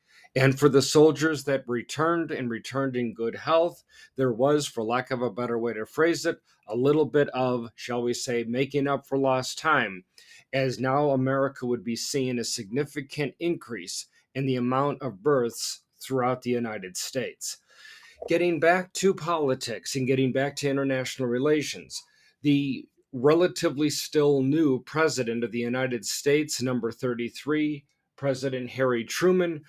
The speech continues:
Remember again that he will, he succeeded Franklin Roosevelt, who for twelve years was the thirty-second president of the United States. Roosevelt died on April twelfth,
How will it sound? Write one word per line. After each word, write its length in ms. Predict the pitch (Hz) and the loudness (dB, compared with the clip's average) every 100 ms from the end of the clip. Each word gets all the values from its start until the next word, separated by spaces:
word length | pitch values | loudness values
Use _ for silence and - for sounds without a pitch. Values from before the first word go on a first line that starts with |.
| - - | -20 -10
Remember 460 | 120 131 147 139 127 | -2 0 2 4 2
again 420 | 98 139 156 156 | 2 0 0 0
that 180 | 123 104 | -2 -4
he 300 | - 160 151 | -6 -4 0
will, 180 | 131 131 | -2 -2
he 180 | - 143 | -2 -2
succeeded 800 | 135 - - - 180 131 104 104 _ _ _ _ _ | -2 -4 -4 0 0 0 -4 -10 _ _ _ _ _
Franklin 480 | - 151 156 147 139 | -2 0 0 0 2
Roosevelt, 680 | 131 139 131 107 120 127 - | 4 2 0 -4 -2 -2 -2
who 200 | 131 131 | -4 -4
for 220 | - 120 | -4 -6
twelve 360 | - 143 135 120 | 0 2 2 2
years 400 | 147 143 123 - | 2 2 2 -2
was 200 | 113 - | -6 -8
the 80 | |
thirty-second 720 | 104 143 131 120 - 160 143 120 | -2 0 0 -2 -2 -2 -2 -6
president 500 | 127 120 107 107 110 | -2 -2 -4 -8 -10
of 60 | |
the 80 | 101 | -10
United 340 | 104 104 101 98 | -10 -8 -8 -10
States. 460 | - 147 151 - - _ - _ _ | 2 4 4 -2 -14 _ -20 _ _
Roosevelt 640 | 139 147 147 139 139 131 135 | 4 4 4 2 2 2 2
died 320 | 131 143 143 | 2 2 2
on 200 | 120 117 | -2 -2
April 380 | 120 117 101 101 | -4 -4 -8 -10
twelfth, 500 | - 135 151 170 | 0 2 2 0